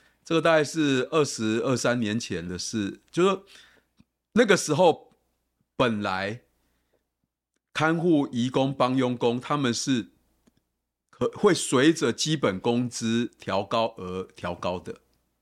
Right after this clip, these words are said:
当时二十几年前，那时候的基本工资是一个月一五八四零，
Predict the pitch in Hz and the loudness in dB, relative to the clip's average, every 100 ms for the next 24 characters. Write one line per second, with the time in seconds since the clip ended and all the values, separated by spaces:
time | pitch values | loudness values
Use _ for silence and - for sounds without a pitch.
0 | _ _ _ _ _ _ _ _ _ _ | _ _ _ _ _ _ _ _ _ _
1 | 190 240 - 135 123 143 185 151 127 120 | 4 4 0 -2 0 2 0 0 0 2
2 | 120 113 147 147 139 139 117 135 117 113 | 2 0 0 0 0 0 0 0 0 -2
3 | 113 110 107 113 - - 110 104 120 107 | -4 -6 -4 -4 -4 -4 -2 0 0 0
4 | 117 117 95 - 95 101 - 92 - - | 0 0 -2 -4 -6 -6 -6 -8 -8 -18